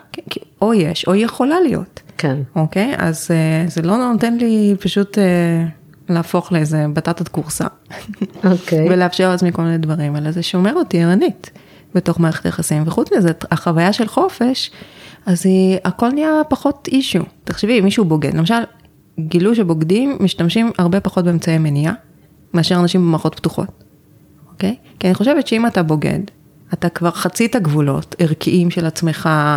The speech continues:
Speaker 1: הכל בשביל העונג, ובשביל הריגוש והתשוקה, אז מה, אתה תשים עכשיו קונדום? <laughs> כאילו, אתה כבר, אה, יאללה, עד הסוף, נהנות עד הסוף. אנשים במערכת יחסים פתוחה יכולים להגיד, "לא,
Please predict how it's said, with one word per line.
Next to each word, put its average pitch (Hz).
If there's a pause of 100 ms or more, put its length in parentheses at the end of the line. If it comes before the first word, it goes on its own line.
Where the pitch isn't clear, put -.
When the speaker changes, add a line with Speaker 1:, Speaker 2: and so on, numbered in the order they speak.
(120)
Speaker 1:
הכל 208
בשביל 185
העונג, 160 (480)
ובשביל 165
הריגוש 170
והתשוקה, 151
אז -
מה, 160
אתה -
תשים -
עכשיו 165
קונדום? 156 (300)
<laughs> -
כאילו, 202 (480)
אתה -
כבר, 240
אה, 349
יאללה, 311
עד 214
הסוף, 165
נהנות 175
עד 220
הסוף. - (840)
אנשים 277
במערכת 294
יחסים 196
פתוחה 165
יכולים 190
להגיד, 320
"לא, 370